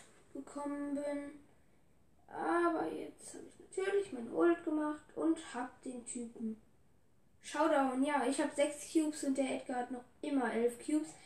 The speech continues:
und er lebt halt noch. So, ja, der hat mich gekillt. Platz zwei. Hä, was? Die Map heißt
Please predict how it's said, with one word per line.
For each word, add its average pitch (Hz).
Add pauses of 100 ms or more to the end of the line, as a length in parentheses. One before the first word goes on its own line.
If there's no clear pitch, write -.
(200)
und 277
er 262
lebt 240
halt -
noch. - (200)
So, 277 (500)
ja, -
der 247
hat 233
mich -
gekillt. 262 (1400)
Platz -
zwei. 254 (1160)
Hä, 285
was? 320
Die 277
Map 285
heißt 262